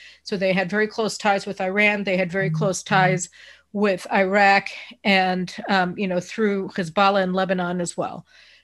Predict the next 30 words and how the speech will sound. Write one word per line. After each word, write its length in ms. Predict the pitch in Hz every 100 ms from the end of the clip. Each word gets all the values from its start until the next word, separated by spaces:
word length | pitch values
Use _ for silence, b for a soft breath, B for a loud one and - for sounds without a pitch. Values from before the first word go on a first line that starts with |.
| b
And 360 | 214 208 202 185 _ _ -
this 220 | 285 311
was 320 | 320 285 269
the 120 | 240
system. 640 | 226 240 226 - - 180 180 -
And 180 | 208
throughout 560 | 190 233 226 247 320 320
the 200 | 262 247
insurgent, 840 | 220 - 233 226 220 196 185 185 -
uh, 40 | 208
the, 380 | 185 208 214 -
the 160 | 196 196
insurgency 680 | 185 240 233 220 196 202
in, 180 | 185 180
in 160 | - 190
Iraq 640 | 175 175 208 190 185 - - b b -
that 200 | 190 185
followed 420 | - 226 233 208
the 140 | 185
invasion, 540 | 170 175 190 175 175 180
that 120 | 185
really 220 | 226 240
began 800 | 185 196 165 214 220 190 185 160 -
almost 480 | 220 233 226 -
immediately 560 | 208 202 226 208 202 196
after 320 | 190 196 -
the 120 | 185
fall 280 | 180 208 185
of 120 | 175
Baghdad, 680 | 165 233 240 - 196 190 185